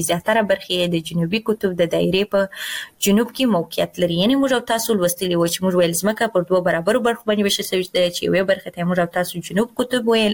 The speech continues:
او بل ته یې شمالي قطب ویل. نو دغه انټارکټیکا هم د جنوب قطب د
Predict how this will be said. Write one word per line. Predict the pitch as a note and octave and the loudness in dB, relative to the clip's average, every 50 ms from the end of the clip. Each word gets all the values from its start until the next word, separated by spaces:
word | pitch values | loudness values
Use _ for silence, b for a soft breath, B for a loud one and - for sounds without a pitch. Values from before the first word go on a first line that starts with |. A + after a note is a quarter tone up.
| G#3+ - | 0 -2
او | E3 D#3+ | -2 0
بل | F3 G3 | 0 0
ته | G#3 - A3+ | 0 0 -2
یې | A3+ - | -2 -2
شمالي | - F3 D#3+ D3+ E3 F3+ F3+ - | -2 -4 -2 -2 0 -2 -2 -2
قطب | - - - E3+ E3+ | -6 -6 -4 -2 -2
ویل. | E3+ D#3+ D#3+ B B B B B B B B B | -2 -2 -2 B B B B B B B B B
نو | G3+ G3+ G3 | 2 2 2
دغه | F3 F3 A#3+ C4+ B3+ C#4 C4+ C#4 C#4 C4+ | 2 2 0 2 2 2 2 2 2 0
انټارکټیکا | - - F3 - - F3+ F3+ F3 - F3+ - G3 G3 F#3+ F#3 | 0 -4 -8 -6 -4 -4 -4 -4 -4 -4 -2 -2 -2 0 0
هم | G#3+ A3+ A#3 G#3+ | 0 2 2 2
د | F#3+ F3+ - | 0 0 -2
جنوب | F3 E3+ E3+ D#3+ - - | -4 -4 -4 -4 -4 -6
قطب | E3+ E3+ - A3+ A3 G3 | -8 -6 -2 -2 -2 0
د | F#3+ F3+ | 0 -2